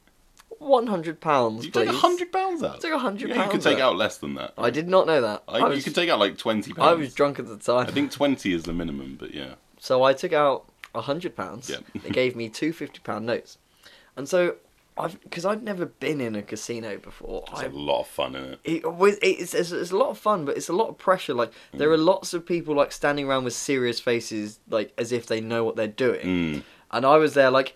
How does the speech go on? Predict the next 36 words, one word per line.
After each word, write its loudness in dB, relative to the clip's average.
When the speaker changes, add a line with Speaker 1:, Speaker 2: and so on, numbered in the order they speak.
Speaker 1:
"Hi, 6
hi, 0
hi, 0
I, -2
I 0
wanna -2
put -4
some -8
bets -4
on -2
it. -4
I'm 2
a 6
Speaker 2:
<laughs> 6
Speaker 1:
gamble. 6
Can 2
I 4
gamble?" 6
Um, 4
so 6
I 8
was, 4
I -4
was -8
quite 2
confused -2
and -12
quite -2
bewildered. 2
So -4
I 4
went 0
to -16
the -10
bar, -6
obviously, -6